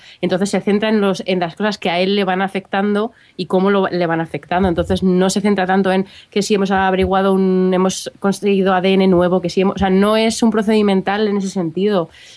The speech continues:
Es, o sea, va llevando la trama según su protagonista, no según el caso, que es la diferencia que tiene, yo creo, Aníbal con respecto al género.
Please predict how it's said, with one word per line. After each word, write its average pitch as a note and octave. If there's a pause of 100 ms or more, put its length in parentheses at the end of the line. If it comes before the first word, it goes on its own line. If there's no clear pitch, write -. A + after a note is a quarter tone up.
(140)
Es, - (240)
o -
sea, G3
va F3+
llevando G3+
la G3+
trama G3+
según F#3+
su -
protagonista, G3
no G3
según G3
el D3
caso, E3+
que D#3
es D3+
la E3
diferencia F3
que D#3+
tiene, D3+
yo D3+
creo, D#3
Aníbal D#3
con F3
respecto D#3
al D3
género. D#3